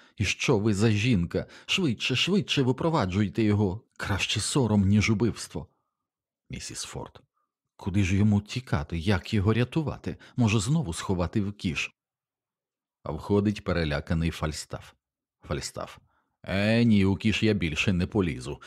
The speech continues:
Хіба я не встигну вийти раніше, ніж він прийде сюди?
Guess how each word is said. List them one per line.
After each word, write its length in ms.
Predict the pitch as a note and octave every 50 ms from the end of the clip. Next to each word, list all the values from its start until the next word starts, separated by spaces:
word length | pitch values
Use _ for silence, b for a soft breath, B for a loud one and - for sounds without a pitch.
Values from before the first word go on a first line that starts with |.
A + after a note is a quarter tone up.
| B B
Хіба 280 | B - A2+ F2+ F#2+ F#2+
я 120 | F#2+ F#2+
не 100 | G2+ G#2
встигну 460 | F#2 - - - C#3 B2 G#2+ G#2+ G#2
вийти 320 | F#2 F#2 F2+ E2+ F#2+ F#2 F2
раніше, 420 | F2 F2 E2+ D2 D2 - - F2
ніж 240 | F2 E2+ F2 E2+ F2+
він 200 | E2+ E2 C#2+ C2+
прийде 400 | - E2 E2 E2 D2+ C#2 D2 C#2+
сюди? 380 | - - E2 D2 - - -